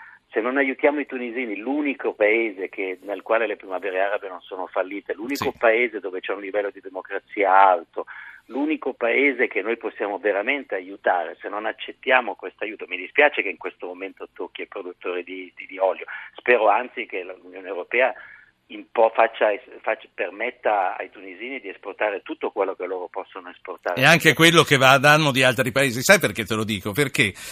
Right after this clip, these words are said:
Speaker 2: ehm, vedendo anche le reazioni che arrivano sulle nostre pagine Facebook dalle mail, ci sono due temi ricorrenti. Uno, che l'Europa fa la splendida coi soldi nostri e degli spagnoli.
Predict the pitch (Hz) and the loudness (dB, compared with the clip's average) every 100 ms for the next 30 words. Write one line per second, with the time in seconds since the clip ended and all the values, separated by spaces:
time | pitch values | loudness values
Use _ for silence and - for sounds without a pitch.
0 | - - 139 139 131 131 135 147 151 196 | -8 4 6 8 6 2 2 4 6 6
1 | 151 143 147 139 123 123 120 120 - 117 | 8 6 6 4 4 2 2 2 0 -2
2 | 135 120 104 104 104 123 117 104 98 101 | 0 0 -2 -2 -2 -2 0 -2 -4 -6
3 | 104 110 - 95 101 107 107 98 113 120 | -4 -4 -4 -2 -2 0 -2 -2 0 0
4 | 104 92 104 - 101 113 113 117 110 90 | -2 -6 -6 -4 0 0 0 0 -2 -4
5 | 95 - 131 165 160 156 147 143 131 120 | -8 -6 -2 -2 -2 -2 0 2 2 -2
6 | 110 113 90 90 82 90 - 175 214 131 | -2 -2 -2 -6 -8 -12 -6 0 2 2
7 | 92 - - - - - 135 127 131 139 | 0 -8 -18 -20 -10 0 2 4 6 6
8 | 151 123 117 110 110 110 107 - 123 120 | 8 6 6 4 2 2 0 0 0 0
9 | 120 113 - 117 107 107 104 104 107 104 | 0 0 -2 -4 -2 -2 0 -2 -2 -4
10 | 110 101 98 95 90 - 101 95 87 73 | -4 -4 -6 -6 -8 -6 -4 -4 -6 -8
11 | 76 | -12